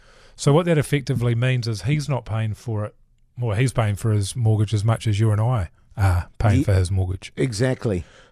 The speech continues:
Speaker 1: Um, how long's he been on it would be my question. But look, if you're sick and tired of it, just leave him.
Speaker 2: Yeah.
Speaker 1: I mean, the guy's offering nothing. He's not doing any of the house,
Speaker 2: And
Speaker 1: which
Speaker 2: we're, we're paying for the house. He's not paying for the house, by the way.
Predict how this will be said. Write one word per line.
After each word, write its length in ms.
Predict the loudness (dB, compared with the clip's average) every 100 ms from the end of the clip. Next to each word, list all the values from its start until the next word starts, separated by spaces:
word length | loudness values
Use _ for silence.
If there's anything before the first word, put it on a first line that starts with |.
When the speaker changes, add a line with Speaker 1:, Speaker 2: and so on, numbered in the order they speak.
| -4
Speaker 1:
Um, 220 | 2 4
how 140 | 6 6
long's 180 | 4
he 60 | 2
been 200 | 2 2
on 160 | 4 2
it 60 |
would 120 | -2 -6
be 100 | -4
my 220 | -4 -4
question. 400 | -6 -10 -6 -2
But 240 | -2 -4 _ _ _ _ _ _ 2
look, 280 | 2 2 _ _ _ _ _ _ _ -4
if 160 | 0
you're 60 | 2
sick 200 | 4 4
and 120 | 4
tired 300 | 6 6 4
of 60 | 2
it, 160 | -2 _ _ _ _ -20 -20 _ _ _ _ _ _ _ -12
just 180 | -10
leave 220 | -6 -4 -4
him. 140 | -6 -12 _ _ -4
Speaker 2:
Yeah. 320 | 0 2 0 -4 -12 -20 -20 -20 _ _ _ -2
Speaker 1:
I 60 | 2
mean, 160 | 4
the 60 | 4
guy's 240 | 4 4
offering 300 | 2 2 4
nothing. 300 | 4 4 2
He's 160 | 2 2
not 140 | 0
doing 180 | 2 2
any 140 | 2
of 80 | 2
the 140 | 0 0
house, 360 | 0 0 0
Speaker 2:
And 200 | 2 4
Speaker 1:
which 120 | 4
Speaker 2:
we're, 60 | 4
we're 220 | 2 2
paying 280 | 2 0 0
for 100 | 0
the 100 | 2
house. 240 | 2 2
He's 180 | 0 0
not 160 | 0 0
paying 200 | -2 -2
for 80 | 0
the 100 | 2
house, 180 | 2
by 160 | 2 0
the 80 | 0
way. 180 | 0